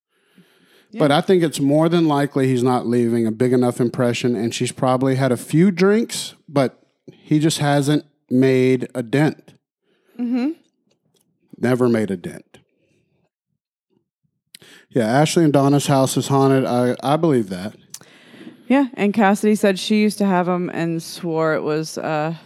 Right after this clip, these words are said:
Speaker 1: related to
Speaker 2: Did you, did you see the video that, uh, they all posted about, uh, Cowpens First Baptist, my growing up church, burnt to the ground the other day?
Speaker 1: Okay, so I asked you, it looked like it got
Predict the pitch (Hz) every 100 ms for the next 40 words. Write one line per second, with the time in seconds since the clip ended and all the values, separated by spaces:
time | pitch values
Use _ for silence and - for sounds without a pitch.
0 | _ 180 170 160 165 151 147 - - 147
1 | 147 - _ _ - 143 139 131 170 202
2 | - 147 156 135 190 - 208 185 147 156
3 | 175 175 180 170 147 143 123 127 117 131
4 | 135 135 131 139 135 - 131 117 123 123
5 | 110 _ _ 120 117 113 113 110 - 131
6 | 123 127 - 127 117 123 127 131 139 -
7 | 117 117 - _ _ _ - 131 123 127
8 | 127 - 131 156 - - 135 107 135 123
9 | 127 131 139 143 143 151 165 - _ _
10 | _ _ _ _ _ 285 233 - _ -
11 | - 294 320 302 294 - 226 175 - -
12 | 190 277 349 330 269 233 214 -